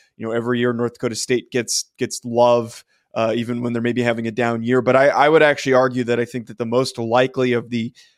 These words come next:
unseeded teams to pull out an unexpected upset,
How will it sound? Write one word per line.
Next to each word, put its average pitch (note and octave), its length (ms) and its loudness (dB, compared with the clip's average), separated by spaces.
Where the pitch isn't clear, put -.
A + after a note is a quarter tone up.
unseeded C3 640 -2
teams B2 360 -6
to A#2 80 -14
pull - 200 -4
out B2 160 0
an A#2 160 -8
unexpected A#2+ 600 -2
upset, B2 420 0